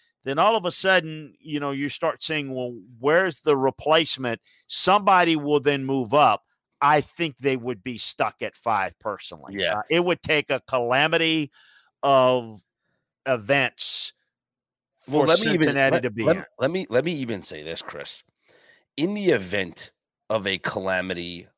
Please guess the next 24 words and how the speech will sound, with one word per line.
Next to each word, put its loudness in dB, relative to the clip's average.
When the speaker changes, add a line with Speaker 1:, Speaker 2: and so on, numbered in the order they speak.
Speaker 2:
like -2
Notre 2
Dame -2
losing -8
before 0
the 0
A -2
C -2
C -2
championship -6
game, -12
let's -4
say 2
Notre 2
Dame 0
loses 0
to -2
North 4
Carolina 2
this -4
Speaker 1:
Mm-hmm. -6
Speaker 2:
weekend, -6
okay? -2
Um, -8